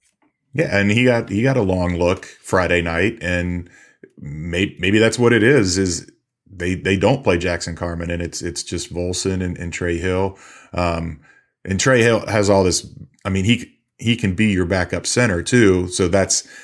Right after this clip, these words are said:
that's a concern there where if, if he does win that <laughs> starting job, then you are, w-, what do you do i-, if anything happens to Ted Karras? But, but yeah, I, it, it was,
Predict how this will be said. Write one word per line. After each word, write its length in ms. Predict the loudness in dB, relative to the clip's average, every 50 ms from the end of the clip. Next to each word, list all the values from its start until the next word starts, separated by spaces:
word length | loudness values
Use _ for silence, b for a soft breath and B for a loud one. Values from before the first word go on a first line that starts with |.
| B B
that's 220 | -2 0 0 0 -2
a 60 | -2
concern 800 | -4 -4 -4 -4 -2 0 2 2 4 4 2 0 0 -2 -4 -6 -2
there 340 | 2 4 4 4 4 4 2
where 320 | 2 2 2 2 2 0
if, 280 | 0 -2 -4 -8 -10 -10
if 160 | -10 -10 -6
he 160 | -4 -4 -2 0
does 260 | 0 0 0 0 0
win 160 | -2 -2 -2
that 180 | -2 -2 -2 -2
<laughs> 0 |
starting 460 | -4 -4 -4 -2 -2 -2 -2 -4 -4
job, 300 | -4 -4 -4 -6 -4 -2
then 140 | -2 -2 0
you 140 | 0 0 0 0
are, 200 | 0 -2 -4 B B B B B B B B
w-, 180 | -8 -8 -8 -8 -8
what 260 | -6 0 2 2 2
do 60 | 2
you 120 | 0 0
do 540 | 0 0 0 0 2 0 0 -2 -4 -6 -10 -16 -16 -10 -8
i-, 140 | -8 -8 -8
if 140 | -8 -6 -6
anything 300 | -6 -6 -6 -6 -6 -4
happens 320 | -4 -4 -4 -6 -10 -12
to 100 | -12 -10
Ted 240 | -10 -8 -8 -8 -2
Karras? 420 | 0 2 2 2 2 -2 -4 -6
But, 220 | -4 -4 -4 -4 B B B B B B B B B B B B _
but 140 | -8 -4 -2
yeah, 200 | 0 0 2 2
I, 100 | 2 2
it, 520 | 2 0 0 -2 -2 -2 -4 -8 -20 -20 -14 -8
it 100 | -6 -2
was, 400 | 0 2 2 2 0 -2 -6 -10